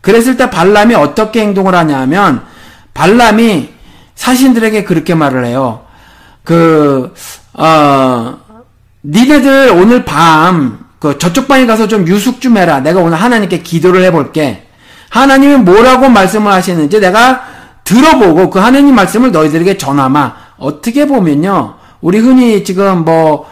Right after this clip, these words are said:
무슨 일을 하려고 하면 "기도해보겠습니다." 이렇게 말을 하죠. 요게 딱 발람의 태도라니까요. 너무나 뻔한 거 기도해보고 할 거 아니라니까요, 여러분.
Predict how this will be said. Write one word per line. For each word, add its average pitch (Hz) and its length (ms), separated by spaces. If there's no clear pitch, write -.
무슨 202 380
일을 208 120
하려고 226 400
하면 160 600
"기도해보겠습니다." 190 840
이렇게 156 300
말을 135 260
하죠. 123 240
요게 262 400
딱 269 220
발람의 165 420
태도라니까요. 135 800
너무나 311 440
뻔한 320 400
거 277 320
기도해보고 302 560
할 - 140
거 247 160
아니라니까요, 202 600
여러분. 165 640